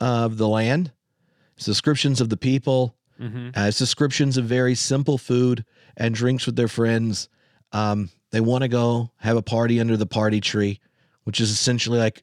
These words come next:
Speaker 1: a good reason to drink all day and tell poems and songs and stuff. Um, the,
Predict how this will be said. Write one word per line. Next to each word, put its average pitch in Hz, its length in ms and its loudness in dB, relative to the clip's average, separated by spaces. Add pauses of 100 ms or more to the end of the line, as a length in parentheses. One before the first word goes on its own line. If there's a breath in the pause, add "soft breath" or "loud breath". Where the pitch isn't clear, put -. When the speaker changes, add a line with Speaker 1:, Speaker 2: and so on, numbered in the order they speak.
(100)
Speaker 1:
a 120 80 -2
good 113 200 0
reason 110 300 2
to 110 80 0
drink 107 300 -2
all 110 140 2
day 98 320 0 (400 soft breath)
and 107 220 -2
tell 110 160 0
poems 104 420 0
and 104 100 -2
songs 101 400 0
and 98 120 -2
stuff. 92 340 -2 (680 soft breath)
Um, 104 380 -2 (300)
the, 117 480 0